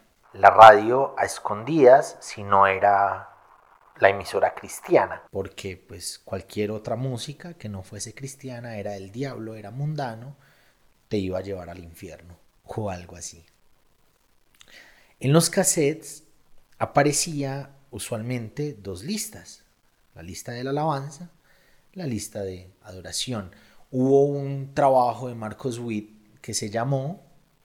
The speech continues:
por allá antaño, Proyecto doble A, alabanza, adoración. Y en la idiosincrasia de la iglesia constantemente se entiende por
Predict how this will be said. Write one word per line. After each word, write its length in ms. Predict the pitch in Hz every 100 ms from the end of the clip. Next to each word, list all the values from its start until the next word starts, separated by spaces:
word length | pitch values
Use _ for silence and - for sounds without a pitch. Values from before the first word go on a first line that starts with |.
| _
por 140 | - 80
allá 500 | 82 85 90 92 _ _ -
antaño, 760 | 120 110 - 120 110 110 131 - _ _ _ _ _ _
Proyecto 880 | 113 113 107 110 - - 117 113 - _
doble 540 | 104 101 92 92 90
A, 220 | 104 85 85 _ _ _ _ _ _ -
alabanza, 800 | 107 123 120 110 107 - 139 - _ _ _ _ _
adoración. 680 | - 101 98 - - 107 90 - _ _ _ _
Y 180 | 143 139
en 160 | 151 151
la 60 |
idiosincrasia 1500 | 143 131 131 117 - 120 110 - 180 175 - - 175 175 175
de 120 | 175
la 80 | 160
iglesia 760 | 147 143 156 131 - - 127 131
constantemente 1080 | - 107 95 - 123 123 147 135 110 110 -
se 140 | 113 107
entiende 680 | 101 - 160 127 104 98
por 380 | 95 95 85 -